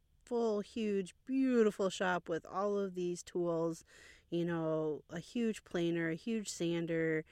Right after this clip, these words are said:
huge bandsaw, like, ten different table saws. I mean, it, they had everything. Um, and I didn't have that, you know, I had very limited tools. And at that point, I was in the mindset of, like, "Well, if I don't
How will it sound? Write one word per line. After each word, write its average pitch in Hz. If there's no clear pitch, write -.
huge 269
bandsaw, 185
like, 151
ten 240
different 202
table 190
saws. 175
I 165
mean, 175
it, -
they 185
had 175
everything. 143
Um, 165
and 190
I 196
didn't 196
have 185
that, -
you 190
know, 165
I 165
had 175
very 175
limited 170
tools. 160
And 175
at 170
that 165
point, 170
I 175
was 170
in 185
the 180
mindset 170
of, 160
like, 165
"Well, 180
if 165
I 185
don't 190